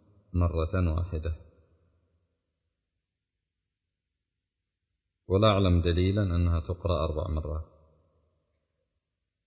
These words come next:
ويقول: هل الصلاة على النبي صلى الله عليه وسلم عشر مرات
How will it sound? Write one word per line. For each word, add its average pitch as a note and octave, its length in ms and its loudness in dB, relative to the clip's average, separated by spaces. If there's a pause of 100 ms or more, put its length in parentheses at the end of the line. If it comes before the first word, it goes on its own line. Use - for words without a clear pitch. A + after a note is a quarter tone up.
(1700)
ويقول: A2 460 4
هل A2 140 6
الصلاة G#2 440 4
على F#2+ 180 6
النبي G2 320 4
صلى F2+ 280 2
الله F2+ 160 2
عليه F2 180 2
وسلم E2+ 540 0
عشر F#2 400 0
مرات E2+ 640 0